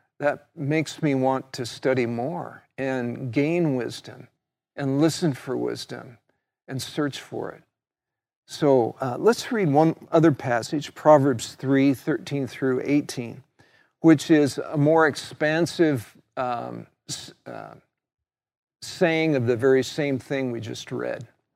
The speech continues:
"Blessed are those who find wisdom, those who gain understanding.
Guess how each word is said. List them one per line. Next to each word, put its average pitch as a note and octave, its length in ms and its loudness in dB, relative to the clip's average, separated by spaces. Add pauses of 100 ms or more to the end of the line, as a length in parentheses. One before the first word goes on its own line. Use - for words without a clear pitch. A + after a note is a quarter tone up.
(1120)
"Blessed F3+ 300 6
are D#3 180 4
those C#3 320 4
who D3 80 0
find B2 420 -4
wisdom, C3 500 -4 (460)
those D#3 360 6
who D3 120 2
gain C3 380 0
understanding. B2+ 880 -6